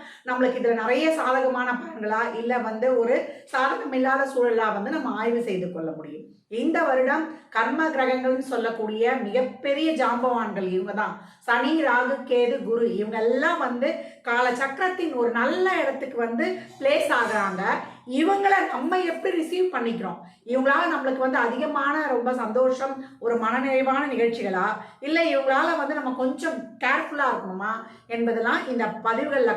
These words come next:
காணவிருக்கிறோம். எந்த ஒரு சூழலையும் நம்ம வந்து சிறப்பா கடந்து வருவதற்கு ஒரு சிறப்பான மந்திரம் இருக்கு. கிரகங்கள் வந்து எப்பயும் வந்து அவங்க வேலையை அவங்க செய்வாங்க.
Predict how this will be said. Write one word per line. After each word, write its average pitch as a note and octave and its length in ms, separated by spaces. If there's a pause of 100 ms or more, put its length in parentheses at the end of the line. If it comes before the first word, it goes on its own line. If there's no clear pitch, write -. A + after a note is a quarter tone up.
காணவிருக்கிறோம். A3 680 (540)
எந்த F#4+ 500
ஒரு F4 240
சூழலையும் E4 580
நம்ம C4 240
வந்து B3+ 260
சிறப்பா D#4 680
கடந்து A#3+ 300
வருவதற்கு A3+ 920
ஒரு G#3 160
சிறப்பான B3+ 640
மந்திரம் G#3+ 400
இருக்கு. B3 460 (240)
கிரகங்கள் C#4 440
வந்து B3+ 240
எப்பயும் E4+ 560
வந்து C#4+ 200
அவங்க C4+ 340
வேலையை D#4+ 300
அவங்க C4 220
செய்வாங்க. A3 540